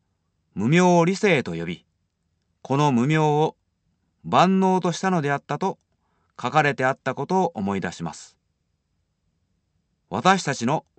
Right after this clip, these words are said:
根本的な迷いのことを無明と言い、真理に暗い、分かっ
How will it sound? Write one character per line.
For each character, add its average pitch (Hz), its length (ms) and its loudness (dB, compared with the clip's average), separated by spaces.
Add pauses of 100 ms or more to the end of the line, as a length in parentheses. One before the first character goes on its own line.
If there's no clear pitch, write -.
(140)
根 151 180 0
本 156 240 0
的 147 200 -2
な 143 140 4
迷 151 320 4
い - 20 2
の 117 120 -2
こ 92 100 -10
と 85 120 -6
を 82 120 -10 (600)
無 98 140 -4
明 151 300 2
と 139 140 -2
言 131 160 -4
い、 - 80 -16 (640)
真 196 360 2
理 131 100 2
に 90 140 -6
暗 95 280 -4
い、 80 140 -14 (720)
分 107 180 -2
か 190 140 4
っ 202 60 -8